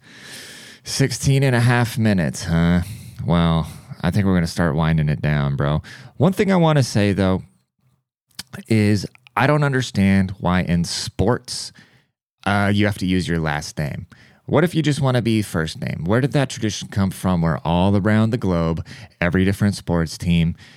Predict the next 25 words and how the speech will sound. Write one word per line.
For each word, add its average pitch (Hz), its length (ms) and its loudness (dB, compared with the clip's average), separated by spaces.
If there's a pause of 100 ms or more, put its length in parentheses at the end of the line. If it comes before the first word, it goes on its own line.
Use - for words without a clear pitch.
(120)
every 92 280 2
different 98 320 0
sport, 82 480 -2
every 85 240 0
different 92 260 -2
culture, 82 540 -2 (300)
we 90 80 0
decided 87 560 0
we're 87 100 0
gonna 87 300 2
address 82 420 -2
athletes 82 520 -4
by 78 180 -4
their 76 180 -2
last 73 400 -6
name? 65 240 -4 (400)
What 143 160 4
if 190 80 2
somebody 156 640 2
just 117 320 -2
wants 107 260 0
to 101 160 0
be 90 240 0
fucking 90 480 0
Steve? - 600 -6